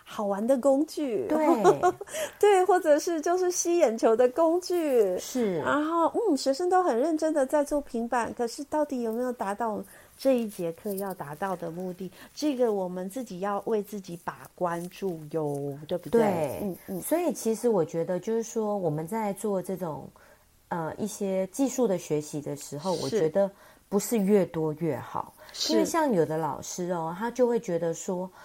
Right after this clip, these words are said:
Speaker 2: 哦，永远有学不完的这个 app。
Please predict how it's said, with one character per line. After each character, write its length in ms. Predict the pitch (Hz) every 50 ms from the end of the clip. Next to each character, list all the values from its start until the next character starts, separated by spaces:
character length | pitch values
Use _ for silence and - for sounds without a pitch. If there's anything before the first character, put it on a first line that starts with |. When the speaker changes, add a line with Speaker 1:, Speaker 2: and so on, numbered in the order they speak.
| - - - _ -
Speaker 2:
哦， 120 | 220 202
永 200 | 170 202 208 240
远 140 | 254 247 214
有 140 | 180 151 139
学 260 | - - 165 156 151
不 200 | 151 170 202 185
完 280 | 175 147 139 135 143 143
的 340 | 151 147 139 123 92 - -
这 120 | - 180 165
个 180 | - 151 - -
app。 280 | - 156 147 127 -